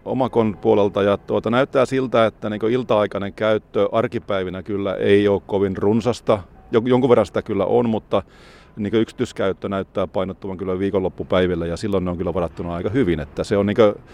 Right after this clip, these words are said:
voisi sanoa, että minään arkipäivänä käyttöaste ei, ei ole niin suuri kuin viikonloppuisin tavallaan siinä viikonloppu-, ö, ajankohtana, että siellä on kyllä hyvä käyttö ollut kuntalaisilla.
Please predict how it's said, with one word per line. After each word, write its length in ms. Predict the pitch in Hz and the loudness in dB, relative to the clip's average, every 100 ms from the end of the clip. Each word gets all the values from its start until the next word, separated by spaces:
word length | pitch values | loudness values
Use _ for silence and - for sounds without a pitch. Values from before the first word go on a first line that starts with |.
| - - - 113 107 | -20 -20 -14 -6 0
voisi 160 | 113 110 | 2 2
sanoa, 240 | 113 110 | 0 0
että 240 | 101 - | 0 -2
minään 340 | 107 120 120 107 | 0 0 0 0
arkipäivänä 720 | 117 110 - 98 90 92 90 - - | -2 -4 -4 -2 -2 -4 -6 -10 -2
käyttöaste 640 | 110 101 - 92 85 - | 2 2 2 -4 -4 -4
ei, 160 | 90 92 | -2 -2
ei 220 | 104 95 | -2 -2
ole 80 | 92 | -2
niin 220 | 90 98 | -4 -6
suuri 260 | 85 98 92 | -4 -4 -4
kuin 200 | 92 87 | -4 0
viikonloppuisin 680 | 98 92 85 - 87 85 78 - - - | 0 2 -2 -6 -8 -8 -8 -16 -20 -8
tavallaan 360 | 98 90 85 87 - - | -4 0 -2 -4 -14 -10
siinä 280 | 104 87 - 104 | -6 -6 -6 -4
viikonloppu-, 440 | 98 90 80 110 - - - | 0 0 -2 -8 -12 -20 -8
ö, 220 | 110 92 - - | -4 -4 -4 0
ajankohtana, 600 | 98 87 92 85 85 80 | 0 0 -4 -4 -10 -10
että 240 | - 92 - | -12 -14 -10
siellä 280 | - 123 98 | 0 0 2
on 60 | |
kyllä 140 | 110 107 | 0 -2
hyvä 200 | 117 90 | -2 -2
käyttö 380 | 98 87 - | -2 -4 -4
ollut 240 | 82 85 82 - - - - | -4 -4 -6 -14 -20 -20 -6
kuntalaisilla. 520 | 95 87 85 80 82 | -2 0 0 -2 -10